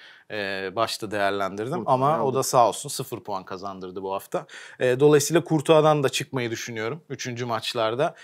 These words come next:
Speaker 1: Kesinlikle kaçmalarına katılıyorum. Bir başka kaçılacak, e, maç tavsiyesi olarak, e, bilmiyorum katılır mısın ama,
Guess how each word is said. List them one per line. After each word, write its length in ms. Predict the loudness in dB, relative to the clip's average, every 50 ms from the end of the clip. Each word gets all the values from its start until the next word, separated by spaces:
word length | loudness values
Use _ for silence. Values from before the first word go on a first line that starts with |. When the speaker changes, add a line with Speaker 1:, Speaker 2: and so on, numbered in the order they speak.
| -20 _ -10
Speaker 1:
Kesinlikle 460 | -6 -4 -4 -2 -4 -4 -2 -2 0
kaçmalarına 580 | 2 2 2 2 0 -4 -2 -2 -2 -2 -2 -2
katılıyorum. 500 | -4 -4 -4 -4 -2 0 2 2 0 0
Bir 280 | -4 -2 2 4 6 6
başka 320 | 6 6 4 2 -4 -4
kaçılacak, 720 | -2 -2 -2 0 0 0 0 2 4 2 2 0 -4 -20 -20 _ _ -20 -20 -20 -20 -20 -18 _ -4
e, 280 | 0 2 2 2 2 4
maç 280 | 4 4 4 4 2
tavsiyesi 540 | 2 2 2 2 2 -2 -4 -6 -4 -2 -2
olarak, 460 | 0 0 2 0 0 -2 -4 -8 -14 -8 -4
e, 260 | -2 -2 -2 -2 -2
bilmiyorum 400 | -2 -4 -2 -2 -2 -2 -4 -4
katılır 400 | -6 -6 -6 -4 -2 0 0 0
mısın 280 | -2 -4 -10 -8 -6
ama, 320 | -6 -4 -4 -4 -4 -6